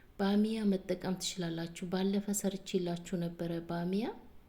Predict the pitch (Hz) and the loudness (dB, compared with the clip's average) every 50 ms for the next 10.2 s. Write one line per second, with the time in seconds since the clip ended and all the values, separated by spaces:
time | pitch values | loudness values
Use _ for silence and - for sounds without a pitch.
0 | - - - - - - - - - - - - - 202 - - 240 233 220 208 | -20 -20 -20 -20 -20 -20 -20 -20 -20 -20 -4 -2 -2 0 0 2 2 4 4 2
1 | 202 - 180 170 - 175 185 180 - - - - 190 175 170 165 165 170 165 165 | 2 0 -4 -4 -2 -2 -2 -2 -4 -6 -4 -2 -2 0 0 0 -2 -2 -4 -4
2 | - 196 170 175 185 175 - - 190 180 175 170 165 165 165 160 165 160 160 156 | -6 -4 0 0 0 0 0 0 0 0 2 0 -2 -4 -4 -4 -4 -6 -6 -6
3 | 151 156 - - - - - - - - - - - 185 180 170 175 190 208 233 | -8 -8 -10 -16 -20 -20 -20 -20 -20 -20 -8 -2 0 2 2 2 2 0 0 0
4 | 220 196 160 151 160 156 - - 170 156 - - - - - - - - - - | 0 -2 -2 -4 -6 -8 -8 -10 -10 -10 -10 -12 -18 -20 -20 -20 -20 -20 -20 -20
5 | - - - - - - - - - - - - - - - - - - - - | -20 -20 -20 -20 -20 -20 -20 -20 -20 -20 -20 -20 -20 -20 -20 -20 -20 -20 -20 -20
6 | - - - - - - - - - - - - - - 226 240 233 233 - - | -20 -20 -20 -20 -20 -20 -20 -20 -20 -20 -16 -12 -4 2 2 2 2 2 0 0
7 | - 202 208 208 208 220 240 247 240 - - 247 233 - - 202 190 196 202 208 | 4 6 6 6 6 6 4 2 2 0 0 -2 -2 0 2 2 4 4 4 2
8 | 233 277 349 381 - - - - - - - - - - 214 214 233 262 277 277 | 0 -2 -2 -4 -6 -12 -16 -20 -20 -20 -20 -20 -6 0 2 2 4 2 0 -2
9 | - - 233 214 202 208 - - 202 - - - - 226 247 285 339 349 285 202 | -6 -6 -2 -2 -2 -2 -2 -4 -4 -4 -2 0 2 2 2 2 2 2 2 4
10 | 185 190 196 185 | 4 4 2 2